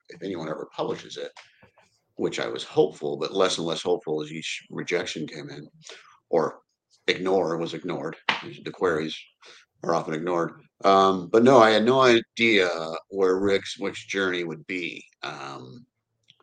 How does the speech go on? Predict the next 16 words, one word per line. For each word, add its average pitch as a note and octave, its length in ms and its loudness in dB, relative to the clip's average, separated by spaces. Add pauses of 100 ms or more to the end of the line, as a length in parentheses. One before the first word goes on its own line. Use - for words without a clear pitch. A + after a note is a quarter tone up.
(760)
I E2 220 0
didn't, G#2 280 -2
I F#2 160 0
don't G2 240 -2
have G2 160 -2
a F#2 60 -4
big F#2 180 -2 (100)
character F#2+ 500 -2
arc. F#2 300 0 (300)
Um, D#2+ 640 -6
I - 80 -12
don't E2 140 -8
have E2 100 -8
a D#2 60 -8
Bible, E2 440 -6 (720)
uh, D#2+ 600 -4